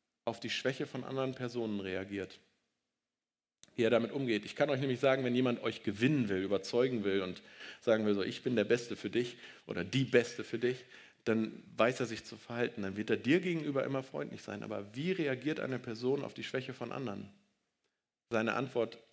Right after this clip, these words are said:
auf die Schwäche von anderen wird irgendwann auch die Antwort auf die Schwäche von dir sein. Und Freundlichkeit nur als Mittel zum Zweck zu nutzen, zeichnet sehr wahrscheinlich die unfreundlichsten Personen am Ende aus.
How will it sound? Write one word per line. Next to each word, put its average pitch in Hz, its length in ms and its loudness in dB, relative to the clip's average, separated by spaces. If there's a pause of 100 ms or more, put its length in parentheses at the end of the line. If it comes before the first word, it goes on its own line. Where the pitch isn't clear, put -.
auf 101 140 -2 (120)
die - 80 -14
Schwäche 110 300 -8
von 110 160 -6
anderen 143 280 -2
wird - 140 -8
irgendwann 127 380 -2
auch 113 180 -4
die 123 160 -6
Antwort 110 480 -6
auf - 160 -12
die 110 100 -12
Schwäche 104 320 -8
von 107 220 -10
dir 107 160 -2
sein. 95 300 -4 (1400)
Und 101 140 -8
Freundlichkeit 131 680 2
nur 123 180 0
als 110 160 -2
Mittel 131 220 -2
zum 104 200 -6
Zweck - 280 -6
zu 127 100 -8
nutzen, 104 440 -4 (300)
zeichnet 113 600 -4 (560)
sehr 165 180 6
wahrscheinlich 113 480 2
die 113 100 -8
unfreundlichsten 101 640 -2
Personen 101 440 -2
am 98 120 -4
Ende 98 240 -2
aus. 98 380 -2